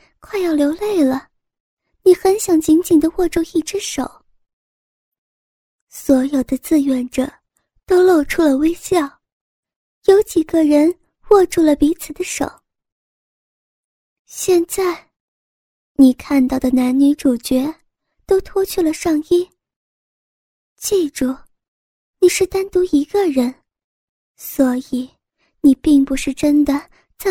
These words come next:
握着谁的手。志愿者们纷纷松开手。现在，他们开始做着前戏，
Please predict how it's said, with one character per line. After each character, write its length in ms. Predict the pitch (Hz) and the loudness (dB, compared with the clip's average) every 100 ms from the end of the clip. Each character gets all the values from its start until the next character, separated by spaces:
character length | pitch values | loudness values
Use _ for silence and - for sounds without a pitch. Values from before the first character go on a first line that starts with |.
| 370 | -2
握 160 | 403 349 | 0 -2
着 120 | 277 | -2
谁 220 | 269 277 | -4 -4
的 140 | 294 359 | -4 -6
手。 200 | - - 262 _ _ _ _ _ _ _ _ _ _ _ _ _ _ _ _ _ | -4 -6 -8 _ _ _ _ _ _ _ _ _ _ _ _ _ _ _ _ _
志 240 | - 302 262 | -2 0 2
愿 260 | 262 262 | 2 0
者 200 | 269 254 | 0 -2
们 300 | 240 247 277 - _ _ _ | 0 0 -2 -8 _ _ _
纷 320 | - 277 285 | 2 4 2
纷 340 | - 285 320 - | 0 0 0 -6
松 300 | - - 320 | -6 -2 -2
开 180 | - 349 | -2 -8
手。 200 | - - - - _ _ _ _ _ _ _ _ _ _ _ _ _ _ | -8 -8 -10 -14 _ _ _ _ _ _ _ _ _ _ _ _ _ _
现 460 | _ - - 285 269 | _ -16 -2 2 2
在， 480 | - 330 302 - _ _ _ _ _ _ _ _ | -2 -4 -4 -8 _ _ _ _ _ _ _ _
他 160 | - | -2
们 120 | 403 381 | -2 -2
开 200 | - 403 | -8 -6
始 160 | 311 | -6
做 180 | - 349 | -4 -2
着 140 | 294 | -2
前 300 | 269 - 254 | -4 -4 -4
戏， 360 | 285 - 370 | -4 -4 -4